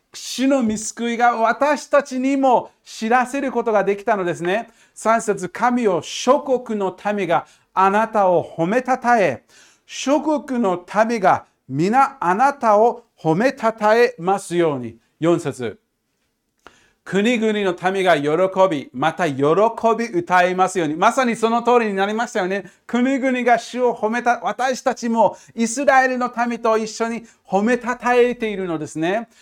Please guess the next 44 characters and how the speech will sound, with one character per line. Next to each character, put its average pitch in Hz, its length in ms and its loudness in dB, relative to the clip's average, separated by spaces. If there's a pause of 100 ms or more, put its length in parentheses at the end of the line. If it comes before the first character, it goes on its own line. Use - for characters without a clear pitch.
(120)
そ 190 220 0
れ 185 80 4
は 190 260 0
あ 202 100 -2
な 247 160 -2
た 208 200 -2
が 143 260 -2 (300)
公 196 420 0
平 247 400 -4
に 240 160 -2
諸 233 220 -4
国 220 280 -2
の 156 160 -6 (160)
民 156 160 -6
を 139 40 -6
裁 135 220 -4 (180)
き、 107 180 -12 (300)
地 - 180 -4
の 254 200 -2
国 214 340 -4 (180)
民 214 240 0
を 196 180 0 (160)
導 202 540 -4
か 190 220 0
れ 185 160 0
る 156 340 -2 (340)
か - 200 -2
ら 120 120 0
で 107 180 -4
す。 - 440 -18 (1400)
詩 196 260 -2
編 175 280 0
の 123 420 -6
第 151 460 0
二 156 140 -4
巻 131 280 -4
の 104 280 -12 (440)
偉 151 160 -4
大 190 320 2
な 185 160 0
ス - 140 -14
ト 165 220 2
ー - 20 0
リ 120 80 -8